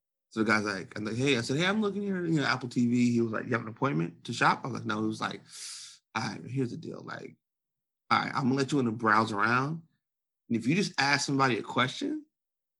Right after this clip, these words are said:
they're gonna ask if you wanna buy it and just say yes, if you're gonna buy it." I said, "Cool." So I went in there, wandered around. So Bianca helped me. And I was like,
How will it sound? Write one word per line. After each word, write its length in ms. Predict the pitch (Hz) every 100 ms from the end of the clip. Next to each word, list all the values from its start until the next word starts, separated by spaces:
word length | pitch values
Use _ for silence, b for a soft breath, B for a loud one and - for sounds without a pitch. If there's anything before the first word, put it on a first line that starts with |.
| _
they're 100 | - 131
gonna 120 | 131
ask 240 | - 139 131
if 80 | 127
you 60 |
wanna 240 | 113 101 -
buy 240 | 104 107 135
it 180 | 156 -
and 120 | -
just 200 | 107 107
say 100 | -
yes, 460 | 95 - 107 - -
if 100 | 117
you're 100 | 123
gonna 220 | 113 101
buy 200 | 104 - -
it." 80 | -
I 1080 | _ _ _ _ _ _ _ _ _ _ -
said, 100 | - _
"Cool." 300 | - 339 -
So 120 | -
I 40 | -
went 160 | 120
in 100 | 131 135
there, 140 | 139
wandered 280 | 131 127 127
around. 460 | 123 123 120 135 156 _ _ _ _
So 100 | -
Bianca 320 | 113 131 131 120
helped 180 | 104 104
me. 160 | 110 - _ _ _ _ _ _ _
And 120 | 107
I 60 | 104
was 180 | 107 104
like, 240 | 98 101